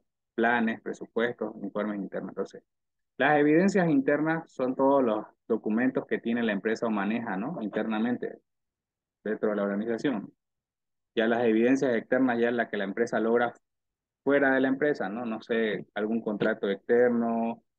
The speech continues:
algún, alguna información privilegiada que le, que le brinda, ya sea algún cliente o algún,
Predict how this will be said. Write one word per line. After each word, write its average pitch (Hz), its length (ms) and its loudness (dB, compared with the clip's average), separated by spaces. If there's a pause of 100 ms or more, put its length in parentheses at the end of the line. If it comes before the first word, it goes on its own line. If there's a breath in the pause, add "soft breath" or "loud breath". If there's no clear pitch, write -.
(220)
algún, 117 760 0 (280)
alguna 147 300 4
información 143 540 0
privilegiada 127 760 0
que 113 120 -6
le, 104 280 -4 (160)
que 120 80 2
le 113 140 2
brinda, 120 400 0 (300)
ya 113 160 0
sea 120 200 2
algún 113 360 0
cliente 113 640 0
o 98 380 -2
algún, 110 600 0